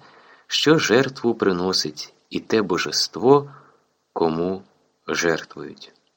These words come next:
Дуже велика ймовірність людської жертви, і то дівчини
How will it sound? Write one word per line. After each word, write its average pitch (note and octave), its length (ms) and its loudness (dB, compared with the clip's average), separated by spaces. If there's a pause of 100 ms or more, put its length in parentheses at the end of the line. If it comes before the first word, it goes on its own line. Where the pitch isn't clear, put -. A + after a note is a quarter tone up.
(1800)
Дуже F3+ 400 8
велика F3 420 8
ймовірність C#3+ 800 4
людської B2 540 4
жертви, G#2 640 4 (480)
і F#2+ 140 -2
то F2 280 -2
дівчини A2+ 800 0